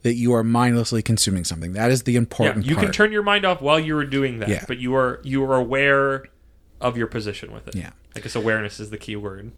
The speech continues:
Speaker 1: And the thing is, is, you know, if everybody was consciously consuming, Demon Slayer might still be as popular as it is. That's completely possible. I think the key there is that there would be a much better reason.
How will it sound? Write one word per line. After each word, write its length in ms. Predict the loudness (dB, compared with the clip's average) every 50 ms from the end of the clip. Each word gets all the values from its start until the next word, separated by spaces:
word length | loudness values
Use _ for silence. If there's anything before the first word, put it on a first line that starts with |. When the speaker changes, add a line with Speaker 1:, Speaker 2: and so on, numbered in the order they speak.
| _
Speaker 1:
And 140 | -2 0 2
the 60 | 2
thing 200 | 2 2 2 4
is, 140 | 4 4 4
is, 200 | 2 2 0 -2 -6
you 140 | -2 2 4
know, 260 | 4 4 4 2 0 0 -2
if 140 | 0 0 2
everybody 380 | 2 2 2 2 2 4 4 4
was 140 | 4 2 2
consciously 420 | 0 0 0 2 2 0 0 0
consuming, 560 | 2 2 2 2 4 2 2 2 0 -2 -6 -6
Demon 320 | -2 2 4 4 4 4 2
Slayer 320 | 2 0 2 2 4 4 2
might 220 | 2 2 0 0
still 200 | 2 2 2 4
be 100 | 4 4
as 100 | 4 2
popular 460 | 2 2 0 2 2 2 2 4 4 4
as 120 | 2 2
it 100 | 0 -2
is. 320 | -2 -4 -4 -6 -10 -12 -14 -18 -20 -2 4
That's 200 | 4 6 6 6
completely 460 | 2 0 -2 -2 -2 -2 -4 -2 -4 -4
possible. 520 | -4 -6 -6 -6 -6 -8 -10 -12 -16 -16 -18 -20 -20 -20 -20 -20 -20 -20 -20 -20 -8 -2
I 100 | -2 -2
think 480 | -2 2 4 4 4 4 2 -2 -8 -12 -4
the 160 | 0 0 0
key 360 | 0 -2 0 0 2 2 4
there 400 | 4 4 2 4 4 2 2 0 0
is 220 | -2 -2 -2 0 0
that 300 | 0 0 0 0 -4 -6 -12 -14 -20 -20 -20 _ _ -20 -20 -20 _ _ -20 -20 -20 -20 -20 -20 -18 -12
there 640 | -8 -2 0 2 4 4 4 4 4 2 2 0 -4 -8 -10
would 480 | -6 -2 2 4 4 4 2 0 -6 -14 -20 -20 _ -20 -20 -20 -20 -20 -20 -18 -14 -12 -8 -2
be 160 | 0 2 2
a 60 | 2 2
much 360 | 2 2 0 0 -2 -4 -2
better 280 | 0 2 4 4 2
reason. 640 | 0 0 -2 0 0 0 -2 -4 -6 -8 -10 -14